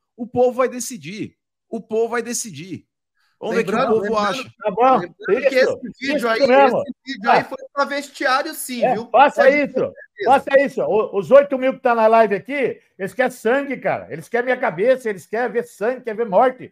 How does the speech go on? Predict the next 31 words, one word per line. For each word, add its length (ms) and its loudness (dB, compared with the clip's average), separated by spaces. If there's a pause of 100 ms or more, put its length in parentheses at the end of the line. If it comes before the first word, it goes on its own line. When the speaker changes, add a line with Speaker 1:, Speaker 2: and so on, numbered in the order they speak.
(180)
Speaker 3:
Você 100 -4
acha 120 2
Speaker 1:
Por 100 -4
Speaker 3:
que 60 -4
eles 100 0
Speaker 1:
quê? 60 2
Speaker 3:
vão 80 -2
decidir 280 -6
o 80 -6
quê, 160 0
caralho? 420 -2 (220)
Speaker 1:
Por 100 -16
Speaker 3:
Você 60 -4
acha 80 2
Speaker 1:
quê? 60 0
Speaker 3:
que 60 2
eles 80 -2
vão 120 -4
decidir 360 -16
cabeça 360 -6
fria? 320 0 (260)
Vai 100 -8
decidir 180 -8
Speaker 1:
Ô, 60 6
Speaker 3:
bosta 120 0
Speaker 1:
velho, 360 2
Speaker 3:
nenhuma. 200 -6
Speaker 1:
isso 180 -4
chama-se 440 -6
júri 280 -8
popular. 760 -8